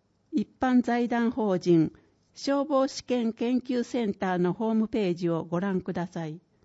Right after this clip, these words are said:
日時、八月三十日土曜。場所、敬愛大学稲毛キャンパス、千葉市。受付期間、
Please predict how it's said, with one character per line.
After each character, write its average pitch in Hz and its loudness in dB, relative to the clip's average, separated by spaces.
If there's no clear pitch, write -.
日 240 0
時、 165 -4
八 220 -6
月 262 -2
三 247 -2
十 220 -2
日 175 -2
土 190 -2
曜。 196 -2
場 214 -4
所、 220 -6
敬 277 -2
愛 262 -4
大 233 -2
学 180 -4
稲 226 -4
毛 247 -2
キ - -6
ャ 202 0
ン 160 -2
パ 156 -6
ス、 - -20
千 - -8
葉 220 -2
市。 - -12
受 269 -2
付 - -6
期 - -12
間、 185 -8